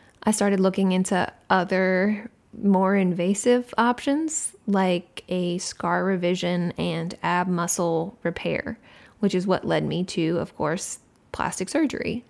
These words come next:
And to be fair, I'd always wanted to get my boobs <laughs> done after being a double A my entire life.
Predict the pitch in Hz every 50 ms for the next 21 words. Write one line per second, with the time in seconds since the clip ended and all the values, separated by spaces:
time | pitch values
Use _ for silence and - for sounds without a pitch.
0 | _ _ - - - - - - - - - _ _ - - 208 190 202 185 -
1 | - - 240 226 214 214 - 180 165 160 160 160 - - 180 180 175 175 175 190
2 | 170 151 139 143 160 175 170 165 151 - - - - 180 165 147 - 151 135 -
3 | - - - 214 190 190 220 208 240 208 202 - 196 185 190 190 - - 185 185
4 | 180 170 170 175 - - _ - 214 196 196 190 185 185 180 180 - - - 165
5 | 160 170 170 165 - - - 165 - 185 185 180 190 175 - 175 170 165 160 160
6 | 165 165 170 170 165 160 165 170 - 180 170 170 175 175 165 151 - - - 185
7 | - - - - -